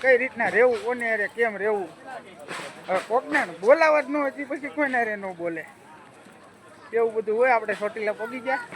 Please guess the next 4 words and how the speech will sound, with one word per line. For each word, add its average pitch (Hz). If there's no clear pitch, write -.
ડુંગરો 214
ચડીએ, 262
જય 208
માતાજી. 233